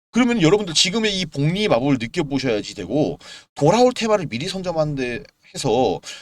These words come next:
테마 종목으로 딱 종목당 십 에서 이십 퍼센트 딱 수익 내는 게 정말 중요하다. 이것만 딱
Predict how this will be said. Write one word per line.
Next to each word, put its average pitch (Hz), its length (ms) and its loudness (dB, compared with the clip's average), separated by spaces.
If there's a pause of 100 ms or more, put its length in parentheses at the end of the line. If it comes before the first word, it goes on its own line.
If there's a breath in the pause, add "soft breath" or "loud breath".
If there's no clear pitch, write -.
(120)
테마 254 240 2
종목으로 135 680 0
딱 - 200 -2 (180)
종목당 156 600 2 (320 soft breath)
십 269 240 0
에서 269 240 4
이십 151 320 -2
퍼센트 233 360 -4
딱 - 240 -4
수익 254 260 -4
내는 156 200 0
게 160 80 -2
정말 202 360 -2
중요하다. 131 380 -2
이것만 165 420 -6
딱 - 120 -20